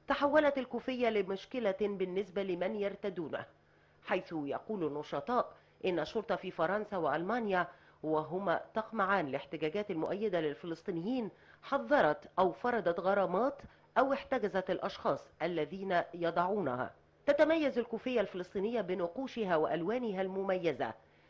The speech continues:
وهي عادة ما تصنع يدوياً من القطن أو الصوف، وتعبر النقوش على الكوفية عن تراث وثقافة شعب فلسطين، وتحمل رموزاً ورسومات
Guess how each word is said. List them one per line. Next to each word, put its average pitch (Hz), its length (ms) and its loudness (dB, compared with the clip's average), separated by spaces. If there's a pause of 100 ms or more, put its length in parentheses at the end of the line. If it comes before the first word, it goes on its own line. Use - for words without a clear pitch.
(120)
وهي 147 300 0
عادة 135 460 0
ما 143 160 0
تصنع 156 380 -2
يدوياً 160 500 -2
من 151 220 -2
القطن 180 540 -6 (240)
أو 240 180 0
الصوف، 196 340 -6 (600)
وتعبر 165 680 0
النقوش 151 460 -4
على 147 160 0
الكوفية 208 440 -4
عن 151 220 2
تراث 175 420 -2
وثقافة 208 600 -2
شعب 190 300 -4
فلسطين، 165 600 -6 (400)
وتحمل 151 640 2
رموزاً 170 440 -2
ورسومات 156 720 -2